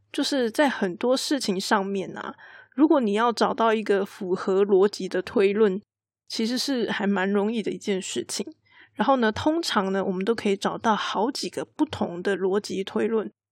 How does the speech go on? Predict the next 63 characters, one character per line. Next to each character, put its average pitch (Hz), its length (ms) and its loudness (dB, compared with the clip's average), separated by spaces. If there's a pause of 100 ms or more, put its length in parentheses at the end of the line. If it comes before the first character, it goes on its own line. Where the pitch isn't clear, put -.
(260)
因 247 100 -4
为 311 80 2
当 294 220 6
我 247 80 4
们 196 260 -2
一 - 60 -8
件 277 160 -2
事 254 180 -2
情 190 200 -2
从 196 260 -4
不 - 180 -4
同 202 140 -2
的 196 80 -2
角 185 160 -6
度 208 100 -4
下 208 160 -2
去 196 140 -4
看 196 260 -6
的 170 120 -10
时 - 200 -8
候， - 240 -8 (460)
我 240 80 -2
都 320 100 4
可 311 140 2
以 247 60 0
得 185 160 0
到 226 180 2
不 285 160 -4
同 214 180 0
的 180 80 0
逻 175 220 -2
辑， - 240 -12
而 233 80 2
且 254 140 2
这 254 120 -4
些 262 80 2
逻 220 160 6
辑 196 140 0
都 214 100 4
是 220 80 0
合 196 280 0
理 208 240 -6
的。 - 220 -8 (760)
那 311 100 4
当 294 220 4
这 330 80 0
种 240 100 2
情 208 160 -2
况 240 140 -2
出 233 180 -4
现 233 160 0
的 214 80 -2
时 202 140 -4
候， 220 220 0 (640)
小 208 180 0
戴 294 100 6
我 240 160 6
会 262 180 2
用 240 200 2
什 - 180 -4
么 196 120 -4
样 254 160 0
的 214 100 2